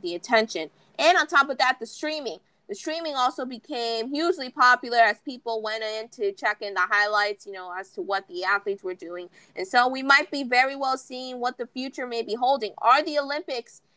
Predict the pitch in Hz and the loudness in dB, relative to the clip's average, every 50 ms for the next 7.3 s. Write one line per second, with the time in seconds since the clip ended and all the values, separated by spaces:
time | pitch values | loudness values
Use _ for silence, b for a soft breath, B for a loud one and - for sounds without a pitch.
0 | b b b b - - 240 247 240 233 226 226 226 277 285 269 269 269 269 285 | b b b b -2 2 2 4 4 2 2 0 -4 -6 -10 -12 -12 -12 -14 -10
1 | 254 247 247 262 269 269 262 254 247 233 226 233 226 226 269 247 233 247 233 220 | -6 -6 -4 -4 -4 -6 -8 -10 -12 -12 -12 -12 -12 -12 -10 -10 -10 -8 -8 -8
2 | 220 214 - - 214 208 208 208 214 214 220 214 214 214 208 196 208 214 240 277 | -8 -8 -4 -2 -2 0 0 0 -2 -4 -4 -6 -4 -6 -6 -4 -2 -2 -2 -2
3 | 339 320 254 247 - - 226 214 208 202 202 196 190 185 180 185 190 - - 208 | -2 -4 -6 -8 -6 -4 -4 -2 -2 -2 -2 -2 -2 -4 -4 -6 -8 -4 -4 -2
4 | 180 185 190 190 - - - _ - 196 208 208 208 220 220 226 226 226 220 214 | 0 0 -2 -2 -6 -10 -12 _ -10 -8 -6 -4 0 2 2 4 4 4 4 4
5 | 220 214 202 196 196 208 214 240 277 - - 233 220 214 208 202 b b b b | 4 2 0 0 2 2 2 2 0 0 -2 -2 0 2 0 0 b b b b
6 | b 208 226 240 254 262 247 262 214 214 208 196 180 247 277 339 349 - _ _ | b 0 0 0 0 0 -2 -4 0 4 4 6 8 8 8 6 6 2 _ _
7 | 208 220 214 208 208 202 | 0 2 2 2 0 -2